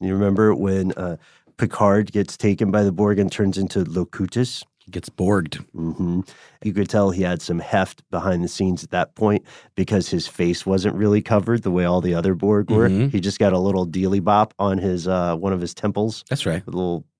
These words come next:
Speaker 1: uh, laser.
Speaker 2: He was like a, a high-ranking Borg.
Speaker 1: Yes. Yeah, he was. He was. Uh, I think they even made a film about it. Man, I forgot. I wonder if the Borg aged well. I used to love the idea when I was a kid.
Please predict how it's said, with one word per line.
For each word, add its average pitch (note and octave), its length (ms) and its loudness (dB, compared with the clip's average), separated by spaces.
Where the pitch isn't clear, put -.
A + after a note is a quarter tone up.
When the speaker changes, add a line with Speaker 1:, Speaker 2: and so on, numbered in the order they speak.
Speaker 1:
uh, F2 420 2
laser. F#2+ 400 -4
Speaker 2:
He E3+ 100 2
was G3+ 160 2
like D#3+ 200 2
a, F2 320 2
a F2+ 160 -2
high-ranking F#2 720 0
Borg. C#2 340 -8
Speaker 1:
Yes. C3 500 2
Yeah, B2+ 180 6
he G#2+ 120 2
was. G2 440 0
He D#2 160 -12
was. F2 340 -2
Uh, - 40 -2
I F#2 80 2
think C3 240 -2
they A2+ 80 2
even F#2+ 200 2
made F2 160 4
a D#2+ 40 -2
film F#2+ 420 -2
about D2 320 -6
it. D2 140 -10
Man, G#2 360 4
I E2+ 100 -2
forgot. D#2+ 440 -6
I - 80 0
wonder A3 280 4
if A3+ 100 -2
the G#2+ 100 4
Borg G#2 420 0
aged F2 380 -4
well. D2 440 -12
I D3 120 -2
used C#3 260 -2
to F#2+ 80 -4
love F2+ 220 -2
the D#2+ 120 -6
idea D2+ 280 -10
when C#2+ 100 -10
I D2 60 -10
was C#2+ 160 -12
a - 60 -16
kid. - 300 -16